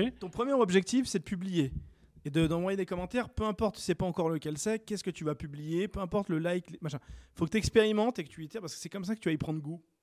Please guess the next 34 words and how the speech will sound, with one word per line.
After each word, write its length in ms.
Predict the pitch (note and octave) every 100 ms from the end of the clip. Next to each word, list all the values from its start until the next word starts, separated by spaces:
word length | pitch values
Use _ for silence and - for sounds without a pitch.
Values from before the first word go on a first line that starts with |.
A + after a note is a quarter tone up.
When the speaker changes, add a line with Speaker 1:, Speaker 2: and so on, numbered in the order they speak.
| _ _ _
Speaker 2:
tout 60 | -
simplement. 320 | C3 D3 C3+ _ _ _ _
Prendre 200 | - D3+
goût. 300 | C#3 D#3+ G#3+
Speaker 1:
Les, 160 | A#3 - - C#3+
les 160 | C3+
artistes, 300 | D3+ - F#3
ils 60 | D3+
disent, 180 | F#3 F#3+
quand 220 | - -
ils 40 |
sortent 260 | A#2+ F#3 D#3
leur 120 | C#3+
œuvre, 240 | F#3 F3 -
elle 120 | C#3 C3
leur 120 | A#2+
appartient 340 | A#2 - D#3+
plus. 200 | D3+ F3 - - - -
Alors, 100 | -
c'est 100 | A2
pas 100 | C3
une 100 | F#3
œuvre 120 | F#3+
que 80 | C#3+
tu 140 | -
fais, 140 | B2+ A#2
hein. 100 | A#2+ -
Si, 160 | - C#3+
mais 100 | A#2+
Carousel, 360 | D3+ C#3+ F3 D#3+
peut-être, 200 | G#2 -
je 40 |
sais 40 |
pas. 140 | -